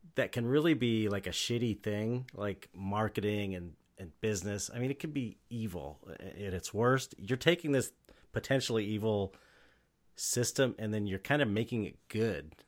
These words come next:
in a way. If you're, like, you can make it be creative,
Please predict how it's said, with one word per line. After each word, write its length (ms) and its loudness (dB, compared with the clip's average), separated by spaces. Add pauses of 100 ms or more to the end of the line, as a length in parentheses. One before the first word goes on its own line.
in 100 -8
a 60 -8
way. 440 -8
If 180 -10
you're, 260 -2
like, 260 -8
you 80 -8
can 160 0
make 200 2
it 100 -2
be 100 -4
creative, 800 0